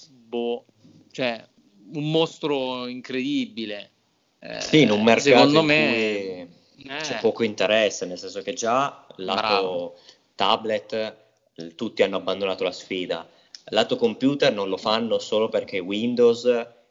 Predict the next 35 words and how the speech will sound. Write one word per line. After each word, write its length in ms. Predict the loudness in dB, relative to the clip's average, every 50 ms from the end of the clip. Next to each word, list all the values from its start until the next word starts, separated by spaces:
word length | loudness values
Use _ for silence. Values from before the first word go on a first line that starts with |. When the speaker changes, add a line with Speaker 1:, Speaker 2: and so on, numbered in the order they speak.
| -20 _
Speaker 2:
gira 260 | -10 -2 2 2 2
su 120 | 2 0 -2
macchine 380 | -2 -2 -2 -4 -6 -6 -6
più 140 | -6 -4 -6 -6
economiche 760 | -4 -4 -4 -2 0 -2 -2 -2 -4 -4 -2 0 0 0 -2
che 120 | -6 -6
Mac, 400 | 0 2 2 0 0 -2 -10 -10
perché 220 | -8 -8 -10 -10 -8
sennò 180 | -10 -8 -4
la, 160 | -4 -4 -6 -6 -12 _ _
la, 400 | _ -18 -12 -8 -8 -6 -6 -8
la 100 | -10 -12
transizione 540 | -12 -10 -10 -10 -10 -12 -8 -2 0 0 0
sarebbe 340 | 0 -4 -6 -6 -4 -4 -4
già 100 | -4 -4
stata 800 | -6 -6 -8 -2 0 0 0 0 0 0 0 0 -2 -4 -6 -8
effettuata 600 | -10 -10 -10 -8 -12 -12 _ -10 -10 -10 -10 -12
in 80 | -18 -16
massa, 440 | -12 -10 -8 -8 -10 -10 -14 -16 -14
cioè 220 | -8 -6 -6 -6 -8 _ _ -20 _ _ _ _ _ _ _ _ -14
Windows 640 | -8 -6 -6 -4 -2 -2 2 4 4 4 4 4 2 2 2 2 -2
e 380 | -10 -10 -10 -8 -8 -10 -10 _ -12
i 160 | -10 -10 -6
vari 300 | 0 2 2 2 2 0
produttori 560 | -2 -4 -6 -6 -8 -4 2 2 4 4 2
che 80 | 0 -6
utilizzano 440 | -10 -8 -6 -6 -6 -4 -4 -4 -4
Windows 340 | -2 -4 -4 -4 -4 -6 -6
possono 240 | -6 -10 -6 -6 -4 -2
andare 160 | 0 2 2
avanti 380 | 2 0 -2 -4 -8 -10 -8
perché 300 | -6 -6 -6 -6 -6 -6
viene 180 | -4 -4 -4 -6
utilizzato 800 | -6 -8 -8 -8 -6 -4 -2 -2 -2 -2 -2 -2 -2 -2 -2 -8
nel 360 | -10 -8 -8 -6 -6 -8 -14